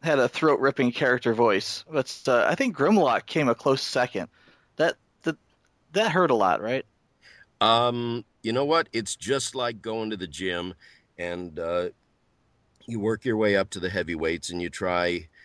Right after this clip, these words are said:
Speaker 2: I, there are a lot of people, I think, who try to be protective of their voices. I'm kind of more of the opinion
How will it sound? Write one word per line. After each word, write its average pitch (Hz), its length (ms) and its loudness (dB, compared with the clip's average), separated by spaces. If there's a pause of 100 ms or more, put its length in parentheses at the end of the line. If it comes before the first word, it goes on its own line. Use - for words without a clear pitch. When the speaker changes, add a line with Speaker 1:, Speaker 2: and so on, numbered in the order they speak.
(220)
Speaker 2:
I, 127 100 -4 (100)
there 139 300 -2
are 139 40 2
a 143 60 0
lot 160 180 4
of 143 80 -4
people, 113 260 -4
I 104 100 2
think, 107 180 -4
who 104 80 -6
try 104 180 0
to 101 80 -2
be 92 140 -4
protective 104 600 -4
of 87 140 -4
their 87 140 -2
voices. 85 540 -6
I'm 95 340 -2 (160)
kind 107 300 -2
of 85 100 -6
more 87 280 -2
of 80 100 -6
the 82 80 -4
opinion 87 560 -2